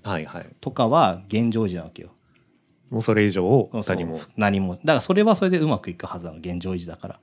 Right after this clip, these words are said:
Speaker 2: けど、現状維持じゃない関係になったら、現状維持じゃない考え方をしなきゃいけないんだろうなってなるわけ。それが、だから、ガスタンクしかり、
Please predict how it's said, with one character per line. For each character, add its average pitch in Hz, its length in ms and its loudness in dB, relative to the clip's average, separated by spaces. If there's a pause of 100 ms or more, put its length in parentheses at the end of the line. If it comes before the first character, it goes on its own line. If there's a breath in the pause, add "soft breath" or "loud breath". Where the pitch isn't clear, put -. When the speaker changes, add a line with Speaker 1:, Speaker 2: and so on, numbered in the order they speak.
(140 soft breath)
Speaker 2:
け 139 100 2
ど、 117 100 2
現 170 260 2
状 226 140 2
維 226 40 4
持 196 120 0
じ 123 80 2
ゃ 107 40 4
な 135 100 2
い 110 80 0
関 139 280 -4
係 156 160 -8
に 156 60 -6
な 165 80 -2
っ 170 140 -8
た 110 120 -6
ら、 127 240 -2 (340 loud breath)
現 160 220 0
状 175 140 4
維 180 80 4
持 127 100 -4
じ 104 80 -4
ゃ 92 40 -2
な 107 140 -2
い 104 200 -4
考 - 260 -6
え 143 100 2
方 - 240 -2
を 87 60 -2
し - 100 -8
な 101 80 -6
き - 80 -10
ゃ - 40 -6
い 87 40 -8
け 101 140 -8
な 113 80 -2
い 123 60 -2
ん 101 40 -2
だ 87 120 -4
ろ 78 120 -12
う 85 60 -10
な 113 140 -2
っ - 120 -10
て 85 140 -14
な 82 80 -14
る - 80 -20
わ - 100 -20
け。 - 120 -20 (420 soft breath)
そ - 120 -6
れ 196 140 0
が、 202 220 2
だ 110 80 0
か - 100 -8
ら、 87 80 -4
ガ 92 160 -8
ス - 120 -12
タ 127 120 -2
ン 104 80 -2
ク 90 200 -10
し - 120 -12
か 98 160 -8
り、 107 340 -4